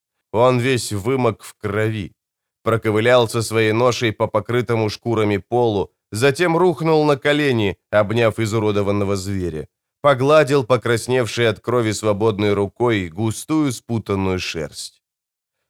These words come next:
Создание уже перестало скулить от боли. И хорошо, поскольку каждый негромкий стон вновь и вновь разрывал Лаорику сердце. Высший маг медленно опустил голову, наконец дав волю скорби,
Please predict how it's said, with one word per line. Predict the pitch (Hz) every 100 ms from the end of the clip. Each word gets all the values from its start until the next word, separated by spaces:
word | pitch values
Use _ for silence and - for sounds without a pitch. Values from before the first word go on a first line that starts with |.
| -
Создание | - 160 139 190 180 170
уже | 156 143
перестало | 135 139 127 - 156 139 117
скулить | - - 107 92 -
от | 90 85
боли. | 80 82 78 76 71 _ _ -
И | 143
хорошо, | 147 165 156 - 185 117
поскольку | - 92 92 - 113 101 113
каждый | - 143 120 123
негромкий | 117 113 117 131 113 117
стон | 101 - 147 131 98
вновь | 120 156 131
и | 139
вновь | 113 143 139 110
разрывал | 113 104 104 104 110 98 80
Лаорику | 98 107 92 87 - 90
сердце. | - 82 76 - - _ _ _ _ _ _ _ _
Высший | 95 101 135 - - 147
маг | 151 147 123
медленно | 139 160 131 139 139
опустил | 127 135 113 131 131 120
голову, | 127 127 113 87 90 76
наконец | 87 101 - 107 110 101 92
дав | 107 98 95
волю | 104 101 98
скорби, | - - 131 120 107